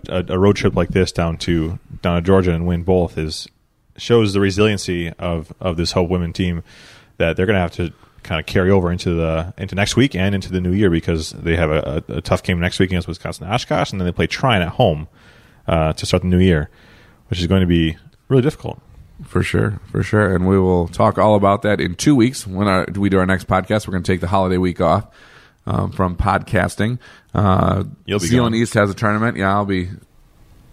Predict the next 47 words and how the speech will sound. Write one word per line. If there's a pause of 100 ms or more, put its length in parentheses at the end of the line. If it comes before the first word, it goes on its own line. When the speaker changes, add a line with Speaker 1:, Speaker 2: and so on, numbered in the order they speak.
(640)
Speaker 1:
He'll
be
enjoying
some,
uh,
Speaker 2:
I'll
be
enjoying
some
much
warmer
climate,
we'll
Speaker 1:
Yes,
Speaker 2:
just
say
that.
Speaker 1:
indeed.
Speaker 2:
Um, (480)
but
w-,
uh,
Zeeland
East
has
their
tournament, (1400)
and
Zeeland
has
their
annual
swim
invitational (340)
in
between
the
holidays, (400)
and
Hope
will
be
playing.
But
other
than
that